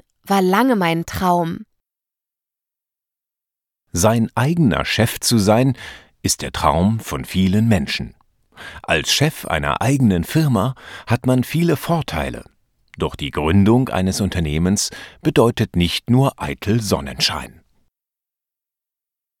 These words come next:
Speaker 1: Es freut mich, dass ich flexibel arbeiten kann,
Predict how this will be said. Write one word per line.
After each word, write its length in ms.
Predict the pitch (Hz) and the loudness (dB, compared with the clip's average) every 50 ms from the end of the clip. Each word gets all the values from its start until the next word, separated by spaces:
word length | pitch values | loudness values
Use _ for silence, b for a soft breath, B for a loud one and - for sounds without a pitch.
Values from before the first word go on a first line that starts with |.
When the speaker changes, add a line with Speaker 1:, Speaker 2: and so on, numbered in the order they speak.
| _ _ _ _ - | _ _ _ _ -2
Speaker 1:
Es 200 | 285 277 - - | -2 -2 -2 -4
freut 420 | - - 240 247 285 359 - _ | -6 -2 2 2 2 2 0 _
mich, 300 | - 214 190 185 - - | -2 -2 -2 -2 -2 -2
dass 180 | - 196 190 - | -4 -2 -2 -2
ich 180 | 202 180 - - | -6 -8 -8 -6
flexibel 600 | - 196 180 180 - - - 269 294 285 285 196 | -4 -4 -4 -4 -4 -4 -4 0 0 2 2 2
arbeiten 600 | - - 202 254 269 247 208 185 185 - 190 185 | 2 2 2 4 4 4 2 2 0 -2 -4 -6
kann, 420 | - - 208 190 180 175 175 - | -4 -2 -2 0 0 -2 -4 -8